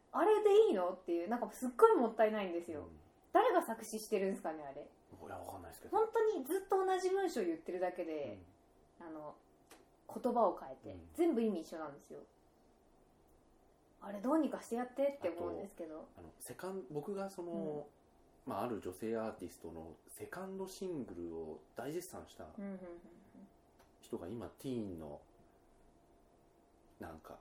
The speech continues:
Speaker 1: ほう。
Speaker 2: 心を掴んでるようですが、あの、
Speaker 1: へー。
Speaker 2: 西野カナさん。
Speaker 1: あー、あ、それはだから
Speaker 2: あ、どうしちゃったの？
Speaker 1: わ-、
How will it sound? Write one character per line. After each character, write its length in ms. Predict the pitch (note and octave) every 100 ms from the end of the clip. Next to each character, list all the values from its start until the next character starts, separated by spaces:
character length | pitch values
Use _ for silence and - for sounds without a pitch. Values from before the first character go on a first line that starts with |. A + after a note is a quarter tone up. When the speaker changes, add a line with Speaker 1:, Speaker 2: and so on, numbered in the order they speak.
| -
Speaker 1:
ほ 80 | A2
う。 20 |
Speaker 2:
心 260 | G#2+ A#2 G2+
を 40 | F2
掴 200 | - G2+
ん 60 |
で 80 | E2
る 100 | D#2+
よ 140 | D#2 D#2+
う 20 |
で 80 | D2+
す 100 | -
が、 100 | - D#2
あ 40 | A#3
の、 60 |
Speaker 1:
へ 20 |
ー。 40 | B3+
Speaker 2:
西 160 | B3+ -
野 120 | B3+
カ 140 | -
ナ 100 | F#3
さ 100 | -
ん。 20 | - - - - - -
Speaker 1:
あ 720 | F4+ G#4+ G#4 G4+ G4 F#4 - - - - -
ー、 40 |
あ、 260 | D4 E4+ E4+
そ 60 |
れ 140 | F#4+ G#4+
は 60 |
だ 200 | G#4+ A4+
か 80 | F#4
ら 60 | C4+
Speaker 2:
あ、 20 |
ど 100 | -
う 40 |
し 60 | C#4+
ち 40 | -
ゃ 20 |
っ 60 |
た 120 | -
の？ 40 |
Speaker 1:
わ-、 60 | -